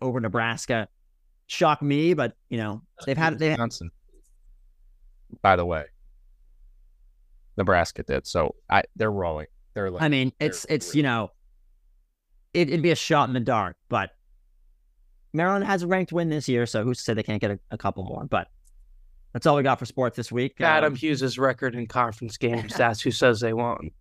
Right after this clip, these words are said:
Speaker 1: Yeah. I tend to agree with you there, Mike. Um,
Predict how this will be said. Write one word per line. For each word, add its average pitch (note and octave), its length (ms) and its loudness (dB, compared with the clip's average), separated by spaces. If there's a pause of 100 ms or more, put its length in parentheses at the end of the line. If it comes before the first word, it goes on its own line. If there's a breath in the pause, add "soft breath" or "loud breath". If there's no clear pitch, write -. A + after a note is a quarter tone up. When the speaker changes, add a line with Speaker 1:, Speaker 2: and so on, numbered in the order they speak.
(120)
Speaker 1:
Yeah. G2+ 300 -2 (1000)
I B2+ 80 -4
tend C#3+ 200 4
to C3 60 4
agree B2 180 4
with A2 80 2
you A#2+ 60 2
there, A2 160 2
Mike. G2+ 360 -2
Um, G#2+ 460 -2